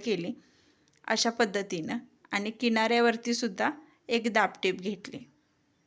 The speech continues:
आता उलट करायचं, उलट केल्यानंतर परत एक शिलाई आपली येऊन जाते. आता एक्स्ट्रा पट्टी आहे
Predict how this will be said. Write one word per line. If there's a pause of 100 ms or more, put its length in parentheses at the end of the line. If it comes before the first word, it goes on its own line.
(880)
आता
उलट
करायचं,
उलट
केल्यानंतर
परत
एक
शिलाई
आपली (640)
येऊन
जाते. (460)
आता
एक्स्ट्रा
पट्टी
आहे